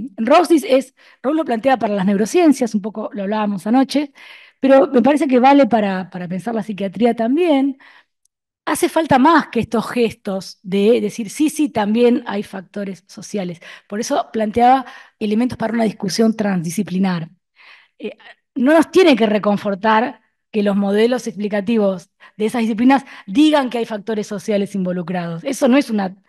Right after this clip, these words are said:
una labor transdisciplinar, eso no es una integración de, de perspectivas. Ni siquiera es una complementariedad, ¿sí? Es una alusión hasta ahora.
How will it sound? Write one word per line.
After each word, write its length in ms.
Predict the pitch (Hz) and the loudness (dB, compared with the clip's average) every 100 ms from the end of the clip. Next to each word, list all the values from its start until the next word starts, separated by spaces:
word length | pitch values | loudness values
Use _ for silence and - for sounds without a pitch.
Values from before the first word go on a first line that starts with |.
| - - | -20 -4
una 240 | 240 240 220 | 4 6 6
labor 340 | 226 233 226 | 6 6 4
transdisciplinar, 720 | 226 202 220 196 190 233 269 | 2 -2 -2 -6 -6 -2 0
eso 140 | 262 247 | 0 0
no 60 | |
es 120 | 254 | -2
una 100 | 262 220 | -2 -4
integración 680 | 214 208 208 - 226 226 | -4 -4 -6 -2 0 2
de, 280 | 208 202 185 - - - | 2 0 -4 -12 -16 -4
de 120 | 196 | -2
perspectivas. 760 | 180 185 180 185 196 165 165 _ _ _ _ _ _ _ _ _ _ _ _ _ _ _ _ _ _ _ _ _ _ _ _ _ _ _ _ _ _ _ | -2 -6 -10 -6 -6 -6 -12 _ _ _ _ _ _ _ _ _ _ _ _ _ _ _ _ _ _ _ _ _ _ _ _ _ _ _ _ _ _ _
Ni 120 | 220 | -4
siquiera 260 | 180 202 262 | -2 2 2
es 100 | 262 | 2
una 140 | 240 | -2
complementariedad, 1000 | 233 208 196 190 190 180 180 233 226 180 175 | -2 -4 -6 -8 -10 -8 -4 2 2 0 -8
¿sí? 360 | - 196 208 - | -8 -6 -4 -6
Es 120 | 196 | -2
una 160 | 254 226 | 0 0
alusión 600 | - 196 170 262 214 - | 0 -4 2 4 4 0
hasta 260 | 190 - 175 | -10 -12 -10
ahora. 380 | 170 156 151 | -10 -12 -14